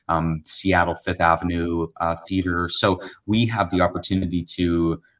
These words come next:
um, we had the opportunity to really jump into, uh, a lot of new work that supplemented us. Um, I think personally, what I have learned, uh, I, I, uh, my family dynamic has changed greatly. Uh, I'm in a new phase of my own life.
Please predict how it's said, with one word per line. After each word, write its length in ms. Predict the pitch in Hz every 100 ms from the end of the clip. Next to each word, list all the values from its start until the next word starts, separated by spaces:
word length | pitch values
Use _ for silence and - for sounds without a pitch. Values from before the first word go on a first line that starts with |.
| -
um, 380 | 85 80 78 -
we 160 | 95 90
had 260 | - 110 104
the 120 | 87
opportunity 580 | 82 82 87 82 80 82
to 160 | -
really 240 | 98 113 92
jump 260 | 87 85
into, 420 | 92 90 82 80 - - -
uh, 100 | 82 -
a 60 | 92
lot 160 | 95
of 120 | 85
new 240 | 87 90 98
work 360 | 101 110 135 -
that 220 | 85 76 -
supplemented 580 | - - 113 113 123
us. 260 | 131 147 - - - - -
Um, 540 | 90 85 80 80 80 - _ _ _ _ - -
I 100 | -
think 240 | 151 135
personally, 460 | - 117 - 95 82
what 160 | 82
I 200 | 85 95
have 320 | - 92 87
learned, 300 | 87 80 76 -
uh, 320 | 85 80 78 78
I, 340 | 87 85 85 -
I, 420 | 82 80 80 78 - - _ -
uh, 180 | 76 76
my 380 | 73 80 82 -
family 360 | - 87 90 92
dynamic 440 | 98 104 113 113
has 200 | 113 113
changed 360 | - 117 123 -
greatly. 500 | 120 113 131 135 -
Uh, 360 | 90 87 85 -
I'm 400 | 85 85 85 85
in 180 | - 95
a 80 |
new 220 | 92 95 95
phase 320 | - 87 90
of 160 | 82
my 180 | 82 78
own 160 | 78 95
life. 260 | 113 127